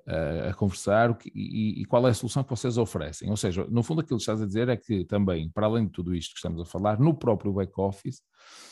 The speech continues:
eh, vocês trabalham os dados, eh, de forma a que o empresário possa tomar decisões, não é? Porque, no fundo, quer dizer, econom-,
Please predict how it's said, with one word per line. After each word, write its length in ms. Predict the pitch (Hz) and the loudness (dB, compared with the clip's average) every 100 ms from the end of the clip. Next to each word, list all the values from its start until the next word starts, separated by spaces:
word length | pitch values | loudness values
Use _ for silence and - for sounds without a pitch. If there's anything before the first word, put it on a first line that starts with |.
| - - | -14 0
eh, 220 | 101 101 | 4 4
vocês 480 | 107 104 127 113 - - | 2 -2 -2 -2 -4 -8
trabalham 420 | - 120 127 127 127 | 0 4 6 6 4
os 140 | 101 | 4
dados, 380 | 107 104 107 - - _ _ _ _ | 2 2 0 -6 -20 _ _ _ _
eh, 480 | 113 113 117 113 113 | 0 2 4 4 2
de 140 | 104 | 2
forma 500 | 107 - 120 123 139 139 | 0 4 4 4 2 0
a 200 | 135 131 | 2 2
que 440 | - - 139 113 | 0 -2 0 -2
o 160 | 110 117 | -2 0
empresário 680 | 110 101 95 95 95 117 196 _ _ _ _ _ | 0 -2 -4 -4 -4 -6 -10 _ _ _ _ _
possa 260 | 131 127 139 | 2 2 2
tomar 180 | 143 | 2
decisões, 500 | 135 147 160 127 110 - | 2 0 0 -2 -2 -8
não 140 | 190 98 | -2 0
é? 120 | 104 | 0
Porque, 240 | 98 - | -2 -4
no 60 | 110 | -4
fundo, 760 | - 135 143 110 90 80 - - _ | 0 0 0 -2 -4 -6 -10 -16 _
quer 80 | - | -6
dizer, 180 | 95 82 | -2 0
econom-, 360 | 98 104 104 | 2 2 2